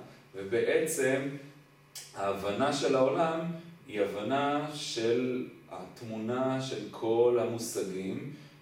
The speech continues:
מהמושג הבסיסי ביותר, דרך הכללות עולו-, הולכות ועולות,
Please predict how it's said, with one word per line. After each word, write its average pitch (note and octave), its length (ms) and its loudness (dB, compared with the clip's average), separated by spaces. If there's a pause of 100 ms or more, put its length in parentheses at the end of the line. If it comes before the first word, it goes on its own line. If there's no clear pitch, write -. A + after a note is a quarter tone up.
(140)
מהמושג G#2 500 -2 (160)
הבסיסי F#2 880 -4
ביותר, G#2 600 -2
דרך G#2 260 0
הכללות F#2+ 480 -4
עולו-, G#2+ 360 -2
הולכות A2+ 460 -2
ועולות, F2+ 540 -2